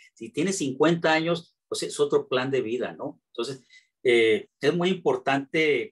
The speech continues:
reitero, la disciplina en todo esto, ¿no? Y sobre todo la aceptación. Muy importante la aceptación, la dependencia, que vas a depender cada quince días de un reemplazo enzimático y eso es de por vida mientras no salga un medicamento sustitutivo de la terapia enzimática.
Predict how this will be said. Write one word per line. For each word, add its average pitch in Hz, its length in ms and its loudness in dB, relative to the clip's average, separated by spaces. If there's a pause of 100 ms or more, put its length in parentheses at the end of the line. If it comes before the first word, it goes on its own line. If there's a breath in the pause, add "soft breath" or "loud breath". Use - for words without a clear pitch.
(140)
reitero, 131 400 -2
la 135 140 2
disciplina 131 680 -2
en 127 120 -6
todo 123 260 0
esto, 110 300 -10
¿no? 139 200 -6
Y 131 120 -2
sobre 135 260 4
todo 180 240 2
la 160 100 2
aceptación. - 560 -10 (680)
Muy 147 80 2
importante 135 480 0
la 127 60 2
aceptación, 135 520 0
la 147 140 2
dependencia, 160 680 -2
que 123 120 -2
vas 123 180 -2
a 147 80 -2
depender 143 580 0 (320 soft breath)
cada 127 240 -2
quince 156 320 -2
días 151 240 2
de 117 100 0
un 113 60 -6
reemplazo 131 360 -4
enzimático 170 760 -2
y 127 160 0
eso 131 200 -2
es 160 40 -8
de 180 120 -4
por 185 180 0
vida 170 320 -2 (300 loud breath)
mientras 123 480 -4
no 151 100 -2
salga 151 480 2
un 156 160 -4
medicamento 139 760 -2
sustitutivo 135 920 0
de 120 80 2
la 107 160 0
terapia 107 380 -4
enzimática. - 840 -12